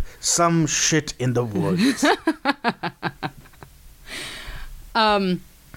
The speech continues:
Speaker 2: another funny one was from Vinny. Vinny says
Speaker 1: Wait, hold on one second. Do you remember that? Do you remember that outhouse in Prague?
Speaker 2: Oh, God, yes, I do. At least that
Speaker 1: It
Speaker 2: one
Speaker 1: was
Speaker 2: had
Speaker 1: so
Speaker 2: a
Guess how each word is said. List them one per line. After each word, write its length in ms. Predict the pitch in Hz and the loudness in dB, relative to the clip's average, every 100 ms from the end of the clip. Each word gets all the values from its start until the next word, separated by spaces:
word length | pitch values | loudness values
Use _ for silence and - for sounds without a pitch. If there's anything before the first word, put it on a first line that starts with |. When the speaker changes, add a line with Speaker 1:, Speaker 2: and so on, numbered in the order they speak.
| - - - - - - - - | -20 -20 -20 -20 -18 -18 -18 -2
Speaker 2:
another 400 | 220 220 226 233 | 2 4 4 2
funny 320 | 226 190 180 | 2 2 4
one 200 | 170 165 | 4 2
was 180 | 175 180 | 2 0
from 180 | 175 170 | 0 2
Vinny. 400 | 175 165 147 160 - - - - - - - | 2 2 0 -2 -8 -20 -20 -20 -20 -20 -14
Vinny 440 | 170 160 202 196 170 | -6 2 4 4 2
says 320 | - 147 143 | 0 2 2
Speaker 1:
Wait, 60 | |
hold 160 | 147 165 | 2 2
on 120 | 151 | 4
one 100 | 143 | 2
second. 260 | 135 127 - - | 2 -2 -4 -2
Do 80 | 170 | 4
you 80 | 247 | 6
remember 240 | 269 277 | 6 4
that? 260 | 254 233 143 | 4 2 2
Do 60 | |
you 60 | 170 | 2
remember 200 | 226 269 | 4 4
that 140 | - | 2
outhouse 600 | 135 147 143 175 170 - - | 2 0 2 0 0 -6 -2
in 200 | 147 131 | 0 0
Prague? 420 | - 127 131 170 - - - - - - - - - - - | 2 2 2 0 -6 -20 -20 -20 -20 -20 -20 -20 -20 -20 -10
Speaker 2:
Oh, 280 | - 190 180 | 0 2 4
God, 500 | 170 147 156 165 156 | 0 -2 0 2 2
yes, 220 | 160 165 | 0 0
I 80 | 156 | 0
do. 180 | 143 160 | 2 2
At 140 | 151 | 4
least 320 | 240 330 415 - | 4 4 4 2
that 80 | 302 | 4
Speaker 1:
It 40 | |
Speaker 2:
one 100 | 285 | 4
Speaker 1:
was 80 | 302 | 4
Speaker 2:
had 120 | 254 | 4
Speaker 1:
so 80 | 220 | 4
Speaker 2:
a 60 | 139 | 2